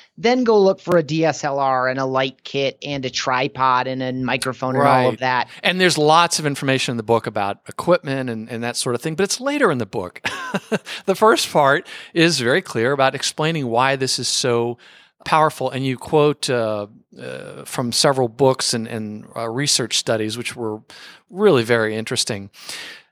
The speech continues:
Speaker 2: So, Ethan, if readers took only one thing away from the book, what would you hope it would be?
Speaker 1: Uh, you already did a drive-by mention on it, but, uh,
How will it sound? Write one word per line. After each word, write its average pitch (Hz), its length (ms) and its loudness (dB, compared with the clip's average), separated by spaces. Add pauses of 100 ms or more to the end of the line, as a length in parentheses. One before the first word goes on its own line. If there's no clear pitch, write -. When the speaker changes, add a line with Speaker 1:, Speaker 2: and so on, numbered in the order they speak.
(200)
Speaker 2:
So, 208 400 4 (160)
Ethan, 233 420 4
if 185 160 0
readers 294 300 2
took - 240 0
only 196 340 2
one 165 220 0
thing 143 200 -4
away 117 200 -2
from 113 160 -10
the 101 80 -8
book, 101 320 -6
what 233 120 -4
would 190 120 -8
you 127 80 -4
hope 127 200 0
it 107 80 -12
would 98 160 -12
be? 82 320 -12 (720)
Speaker 1:
Uh, 254 60 0
you 254 160 4
already 285 340 0
did 180 200 2
a 143 80 -6
drive-by 147 560 0
mention 139 440 -4
on 127 180 -2
it, 123 160 -6
but, 139 360 0
uh, 139 240 -4